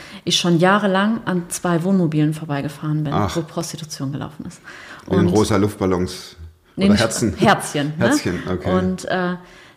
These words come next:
Speaker 1: dann war es so, dass mir das überhaupt nichts ausgemacht hat, weil ich dachte, pff, ist Prostitution und es wird, also ich habe mir gar keine Gedanken gemacht, ob es freiwillig ist oder unfreiwillige Prostitution.
Speaker 2: Mhm.
Speaker 1: Und, ähm, das ging über Jahre so, das war mein täglicher Arbeitsweg hin und zurück, dass ich da vorbeigefahren bin. Und dann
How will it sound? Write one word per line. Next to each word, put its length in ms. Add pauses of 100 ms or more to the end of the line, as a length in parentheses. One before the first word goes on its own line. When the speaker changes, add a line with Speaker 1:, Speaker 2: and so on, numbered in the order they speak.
Speaker 1:
dann 260
war 140
es 140
so, 140
dass 220
mir 60
das 140
überhaupt 360
nichts 160
ausgemacht 480
hat, 220
weil 80
ich 100
dachte, 440
pff, 240
ist 120
Prostitution 720
und 120
es 120
wird, 100 (280)
also 100
ich 80
habe 100
mir 100
gar 140
keine 200
Gedanken 300
gemacht, 220
ob 60
es 80
freiwillig 420
ist 140
oder 140
unfreiwillige 580
Prostitution. 720
Speaker 2:
Mhm. 60 (600)
Speaker 1:
Und, 380
ähm, 300 (280)
das 160
ging 160
über 140
Jahre 340
so, 120
das 220
war 100
mein 140
täglicher 420
Arbeitsweg 480
hin 120
und 120
zurück, 260
dass 140
ich 80
da 100
vorbeigefahren 720
bin. 100
Und 180
dann 180